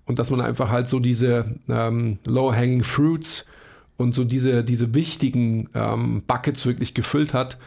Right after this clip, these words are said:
und dann einfach mal schaut, so, wo sind so Sprinkles von der Magic oder der Magic, die ich vielleicht noch dazugeben kann.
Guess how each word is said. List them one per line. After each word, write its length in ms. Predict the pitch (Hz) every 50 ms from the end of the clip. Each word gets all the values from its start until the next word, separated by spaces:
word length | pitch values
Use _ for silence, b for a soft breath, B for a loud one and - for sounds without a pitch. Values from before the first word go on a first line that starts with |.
| B B B B B B
und 120 | 131 123 127
dann 80 | 120
einfach 200 | 120 120 117 139
mal 180 | 135 127 120 120
schaut, 300 | - - 131 131 135 -
so, 340 | - 131 123 123 117 113 123 B B B B B B B B B _ _ _ _ _ _ - -
wo 160 | 117 123 127
sind 180 | 123 127 135 120
so 100 | 127 123
Sprinkles 540 | 113 - - 135 143 143 127 143 135 117 -
von 400 | - 135 117 120 117 120 117 113
der 220 | - - 120 123 123
Magic 400 | 127 120 120 120 107 117 127 127
oder 160 | 123 123 120
der 180 | 104 131 131
Magic, 400 | 135 135 127 123 113 120 127 127
die 120 | 127 131 131
ich 100 | 120 -
vielleicht 320 | - 135 127 135 143 -
noch 120 | 147 131 123
dazugeben 540 | 135 123 123 - 151 - 120 107 104 107
kann. 240 | - - - 110 -